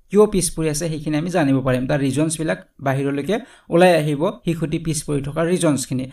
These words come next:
তাৰপিছত আমি সেই ৰিজনছখিনি ওপৰত বেছ কৰি আমি সিহঁতক ৰিমেডিয়েল টিচিং আমি দিম। আৰু সেই যিখিনি অভ্যাস আছে, বেয়া অভ্যাস, সেইখিনি নাইকিয়া কৰাৰ বাবে বা যিখিনি ভুলকৈ শিকিছে সেইখিনি আমি শুদ্ধকৈ শিকোৱাৰ বাবে ৰিমেডিয়েল টিচিং আমি দিম। গতিকে এটা ছিষ্টেমত আহিলে,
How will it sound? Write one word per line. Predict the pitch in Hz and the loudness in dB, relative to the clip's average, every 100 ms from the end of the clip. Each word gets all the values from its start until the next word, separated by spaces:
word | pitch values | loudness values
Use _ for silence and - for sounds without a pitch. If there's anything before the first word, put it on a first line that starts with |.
| - - | -16 -2
তাৰপিছত | 185 214 214 208 185 | 2 4 2 -2 -2
আমি | 180 170 | -2 0
সেই | 185 | 0
ৰিজনছখিনি | 165 143 151 147 - 165 196 - _ - | 0 0 -2 -4 -4 -6 -6 -12 _ -10
ওপৰত | 143 151 156 | -4 -2 0
বেছ | 131 135 135 | 0 -2 -2
কৰি | 165 | -4
আমি | 147 147 | 0 0
সিহঁতক | 143 190 | 0 0
ৰিমেডিয়েল | 139 135 135 147 143 | 0 0 0 0 -4
টিচিং | 131 - 143 | -6 -4 -4
আমি | 139 156 | -4 -4
দিম। | 131 175 123 - - | 0 0 0 -8 -10
আৰু | 147 143 | -6 -2
সেই | 160 156 | -2 -2
যিখিনি | 143 147 | -2 0
অভ্যাস | 147 120 135 143 | 0 0 -2 -2
আছে, | 143 - | -4 -4
বেয়া | 135 131 | 0 2
অভ্যাস, | 131 117 151 160 - - | 0 0 -4 -4 -10 -8
সেইখিনি | 147 156 143 | -4 0 0
নাইকিয়া | 135 127 151 | 0 0 -2
কৰাৰ | 147 143 139 143 | 0 -2 -4 -8
বাবে | 151 139 170 | -4 -2 -2
বা | 208 151 | 0 0
যিখিনি | 135 147 143 | 0 -2 -2
ভুলকৈ | 131 135 135 147 | 0 -2 -2 -4
শিকিছে | 139 143 | -4 -4
সেইখিনি | 165 139 143 | -4 -2 -2
আমি | 160 | -2
শুদ্ধকৈ | 151 117 139 156 | -6 -4 -4 -4
শিকোৱাৰ | 143 139 135 | -4 -2 0
বাবে | 131 190 - - - | 0 -2 -4 -14 -2
ৰিমেডিয়েল | 156 190 170 151 135 | 0 2 2 0 -2
টিচিং | 135 - | -4 -6
আমি | 127 123 | -6 -6
দিম। | 123 143 | -6 -4
গতিকে | 190 226 | -4 0
এটা | 226 196 | 0 0
ছিষ্টেমত | 190 - - 185 190 | -4 -6 -4 -4 -2
আহিলে, | 175 170 | -4 -6